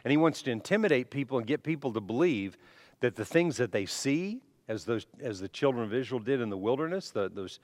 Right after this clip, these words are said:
the ten spies that didn't believe, he wants, the enemy wants you to believe in what you see, what you hear, how you feel, the way it appears to be, instead of knowing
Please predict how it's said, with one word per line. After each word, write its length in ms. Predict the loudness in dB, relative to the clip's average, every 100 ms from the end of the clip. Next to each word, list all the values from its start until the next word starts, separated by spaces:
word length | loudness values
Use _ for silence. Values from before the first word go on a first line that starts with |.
| -20 -12
the 80 | -10
ten 320 | -4 0 2
spies 560 | 0 4 8 8 6 0
that 160 | -4 -2
didn't 220 | 0 0
believe, 460 | -2 -2 -4 -8 -12 _ _ -20 -20 _ -20 _ _
he 140 | 4
wants, 380 | 6 4 0 -12 -4
the 220 | 2 2
enemy 220 | 4 4
wants 320 | 4 2 0
you 120 | -4 -4
to 280 | -2 -2 -2 -10 -6 0
believe 320 | 2 2 2
in 120 | 2
what 180 | 2 0
you 160 | -2 -6
see, 480 | -4 0 0 -2
what 300 | -2 -2 -2
you 80 | -8
hear, 500 | -8 -2 4 6 4
how 140 | 2 -2
you 220 | -4 -10
feel, 460 | -4 0 2 2
the 80 | 2
way 180 | 0 0
it 100 | -2
appears 500 | -8 -2 2 2 -2
to 100 | -6
be, 300 | -4 -4 -8 _ _ _ _
instead 440 | -8 -6 6 8 8
of 100 | 4
knowing 680 | 4 4 4 2 -6 -10